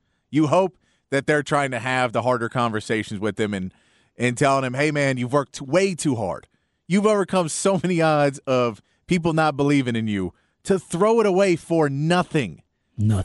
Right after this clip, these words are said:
Speaker 1: For nothing.
Speaker 2: To look
Speaker 1: Because
Speaker 2: cool?
Speaker 1: this, 'cause
Speaker 2: What
Speaker 1: this
Speaker 2: you think
Speaker 1: makes
Speaker 2: is
Speaker 1: you
Speaker 2: cool?
Speaker 1: zero dollars. This doesn't give you any street cred. It doesn't give you anything. N-, nobody cares. It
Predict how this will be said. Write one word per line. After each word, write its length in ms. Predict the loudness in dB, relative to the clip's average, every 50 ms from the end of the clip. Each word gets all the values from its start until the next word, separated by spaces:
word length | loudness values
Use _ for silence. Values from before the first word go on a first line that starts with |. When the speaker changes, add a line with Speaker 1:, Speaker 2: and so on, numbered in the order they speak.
| 2 4
Speaker 1:
For 280 | 4 4 4 2 2 0
nothing. 540 | 0 2 2 2 0 -2 -4 -6 -6 -6
Speaker 2:
To 120 | 0 2 4
look 220 | 4 4 4 4 2
Speaker 1:
Because 180 | 2 4 4 6
Speaker 2:
cool? 80 | 6 6
Speaker 1:
this, 260 | 4 4 0 -2 -8 _
'cause 80 | 2 4
Speaker 2:
What 40 | 6
Speaker 1:
this 80 | 6 6
Speaker 2:
you 60 | 6
think 180 | 6 4 4 4
Speaker 1:
makes 20 |
Speaker 2:
is 60 | 2 2
Speaker 1:
you 60 | 2
Speaker 2:
cool? 200 | 2 2 0 -2 -4 -6
Speaker 1:
zero 360 | 0 2 2 4 4 4 4
dollars. 520 | 4 2 2 2 0 0 -2 -4 -6 -8 -14 _ _ _ _ _ _ _
This 200 | 2 2 2 2
doesn't 420 | 0 0 2 2 2 2 0 -2 0
give 160 | 0 2 2
you 140 | 2 2 2
any 140 | 2 0 -2
street 340 | -2 0 2 0 0 0
cred. 320 | 0 0 0 2 2 0 0 -2
It 80 | -2 0
doesn't 220 | 0 0 0 0 0
give 140 | 0 0 0
you 120 | 0 0 0
anything. 460 | 0 0 0 -2 -4 -8 -10 -12 -16 _ _ _ _ _ _ _ _ _ _ _ _ _ _ _ _ _ _ 0
N-, 120 | 0 0 2 0
nobody 460 | 2 4 4 4 4 2 0 0 0
cares. 340 | 0 0 0 0 -2 -6 -2 0
It 180 | 0 0 0